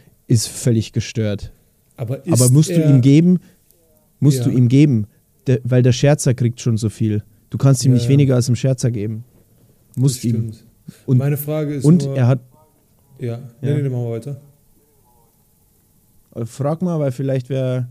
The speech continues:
Speaker 1: meine Erklärung dein, deine Ant-,
Speaker 2: Ja.
Speaker 1: die Antwort auf deine Frage.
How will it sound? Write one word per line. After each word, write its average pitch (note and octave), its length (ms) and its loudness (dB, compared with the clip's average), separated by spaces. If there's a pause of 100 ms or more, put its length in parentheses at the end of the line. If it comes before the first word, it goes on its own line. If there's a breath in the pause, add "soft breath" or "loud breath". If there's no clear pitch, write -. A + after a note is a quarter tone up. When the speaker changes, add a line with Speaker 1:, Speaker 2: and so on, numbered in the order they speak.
(140)
Speaker 1:
meine B2 220 -6
Erklärung B2+ 640 -6 (420 soft breath)
dein, A2+ 320 -8 (160)
deine A2+ 240 -10
Ant-, B2 220 -8
Speaker 2:
Ja. C#3 40 -14 (100)
Speaker 1:
die - 100 -8
Antwort A#2+ 240 -6
auf A2 100 -10
deine A2 180 -8
Frage. A2 400 -12